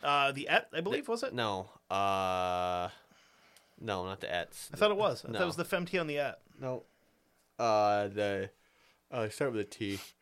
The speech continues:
Speaker 1: Anyway.
Speaker 2: Anyway, but you can get, uh, yeah, the,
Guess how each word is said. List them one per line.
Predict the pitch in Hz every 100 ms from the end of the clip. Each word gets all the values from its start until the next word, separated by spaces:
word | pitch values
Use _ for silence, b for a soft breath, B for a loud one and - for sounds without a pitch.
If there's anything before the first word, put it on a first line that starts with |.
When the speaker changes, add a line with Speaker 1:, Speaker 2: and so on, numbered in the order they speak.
| b b b b b b b b b b _ _ _ _ _ _ _ _
Speaker 1:
Anyway. | 247 233 226 214 - _ _ 185
Speaker 2:
Anyway, | 185 135 104 - -
but | 147 -
you | - 175
can |
get, | 175 180
uh, | 151 151 117
yeah, | 143 127 104 98 _ _ _ _ -
the, | 127 120 110 110